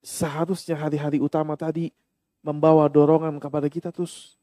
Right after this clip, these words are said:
lanjut beribadah, lanjut beramal. Allah katakan, "Fa idza faragta fansab." Subhanallah.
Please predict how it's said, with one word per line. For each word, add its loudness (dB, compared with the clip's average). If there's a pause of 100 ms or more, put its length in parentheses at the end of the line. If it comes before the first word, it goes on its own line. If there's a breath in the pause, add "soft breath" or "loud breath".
lanjut -4
beribadah, -8 (560)
lanjut -2
beramal. -4 (880)
Allah -8
katakan, -2
"Fa 0
idza 10
faragta 8 (960)
fansab." -12 (880)
Subhanallah. -20